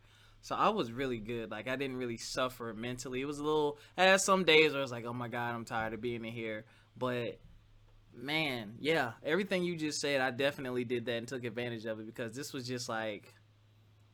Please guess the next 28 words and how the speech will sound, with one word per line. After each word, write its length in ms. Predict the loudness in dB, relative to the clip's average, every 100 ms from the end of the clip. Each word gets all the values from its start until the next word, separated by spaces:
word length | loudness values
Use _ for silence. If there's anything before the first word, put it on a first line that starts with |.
| -20
such 340 | -10 -4 -4 0
a, 220 | 0 -2 -4
a 80 | -12
pause 580 | -8 -2 0 0 -2 -6
and 100 | -8
a 40 |
moment. 380 | -6 -4 -6 -8
Just 200 | -10 -6
take 240 | -4 -4
a 40 | -4
moment, 440 | -4 -6 -6 -10 -12
relax, 760 | -10 -8 -4 -4 -6 -8 -16 -20
stop, 720 | -14 -12 -6 -2 0 -2 -6 -14 -20 -20 -20 -20
take 260 | -10 -8 -8
a 40 |
nap, 400 | -6 -6 -6 -8 -14
stretch. 840 | -14 -12 -12 -8 -4 -4 -4 -10 -12
This 240 | -6 -6 -2
is, 240 | -2 -2
unfortunately, 1000 | -6 -8 -2 -2 -2 -4 -6 -6 -6 -8 -12 -10
like, 180 | -8 -4
a 100 | -6
forced 520 | -4 -2 0 -2 -8
vacation 680 | -4 -4 -2 -2 -4 -4 -10
from 240 | -8 -10 -6
all 240 | -4 -4
the 160 | -4 -6
muck 420 | -4 -2 -2 -4